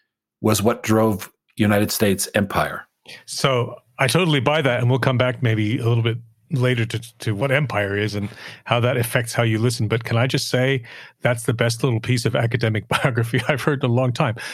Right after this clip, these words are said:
Speaker 2: Former dog sled musher. That is a situation to which we might all wish to aspire.
Speaker 1: In our vita, not in our future. <laughs> But the point that Professor Demuth, she teaches at Brown University, a fascinating person. The point that she makes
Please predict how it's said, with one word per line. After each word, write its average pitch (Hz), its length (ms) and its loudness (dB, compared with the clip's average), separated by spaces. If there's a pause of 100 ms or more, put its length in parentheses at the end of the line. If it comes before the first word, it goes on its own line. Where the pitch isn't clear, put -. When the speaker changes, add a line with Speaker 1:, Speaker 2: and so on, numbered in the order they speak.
Speaker 2:
Former 139 680 0 (120)
dog 117 260 2
sled 110 480 0
musher. 107 440 -4 (240)
That 117 160 2
is 113 100 0
a 110 340 -2 (440)
situation 135 560 2
to 120 100 0
which 117 220 0
we 117 240 2
might 120 240 2
all 113 400 0 (100)
wish 123 260 0
to 110 100 0
aspire. 107 460 -4 (140)
Speaker 1:
In 156 160 4
our 139 140 4
vita, 127 420 2 (220)
not 135 180 4
in 127 100 2
our 120 120 4
future. - 420 0 (800)
<laughs> - 640 -2
But 165 260 0
the 165 80 2
point 226 300 0
that 180 200 0
Professor 156 360 2
Demuth, 135 260 2
she - 140 -2
teaches 151 300 0
at 104 80 0
Brown 110 260 4
University, 92 460 0
a - 20 -12
fascinating 104 640 0
person. 82 380 -6 (580)
The - 80 2
point - 240 0
that 180 100 0
she 160 120 0
makes 151 360 0